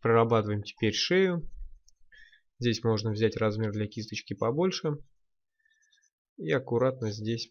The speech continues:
пройтись. Также не забывайте, что не следует залазить на контуры. Аккуратно работаем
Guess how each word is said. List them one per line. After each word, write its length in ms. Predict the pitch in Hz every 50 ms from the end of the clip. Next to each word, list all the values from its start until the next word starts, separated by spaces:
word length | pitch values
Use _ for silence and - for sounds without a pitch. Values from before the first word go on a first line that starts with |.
| _ -
пройтись. 680 | - 110 104 101 98 - - - 107 - - - - - - - - - - - - _ - - - - _ _ _ _ _ _ - _ _ _ _ _ _ _ _ _ _ _ _ _ _ _ _ _ _ _ - _ _ _ _ - - _ - - _ - - _ - _ - _ - _ _ - _ _ - _ _ _ - -
Также 320 | - 147 143 127 117 113 113
не 80 | 117
забывайте, 720 | 110 110 113 117 117 117 120 113 110 - 117 104 101 - - _ _ _ _ _ _ _ _
что 300 | - - - - 120 113
не 120 | 113 113
следует 380 | 110 - - 123 113 113 107 107
залазить 460 | 113 110 110 110 107 107 104 - -
на 100 | 107 107
контуры. 480 | - - 185 196 190 - 175 170 165 156 - - - - - - - _ _ _ _ _ _ _ _ _ _ _ _ _ _ _ _ _ _ _ _ _ _ _ _ _ _ _ _ _ _ _ _ _ _ _ _ - - _ _
Аккуратно 360 | - - 143 151 - - 110
работаем 640 | 107 107 107 107 117 120 - - 113 107 107 101 -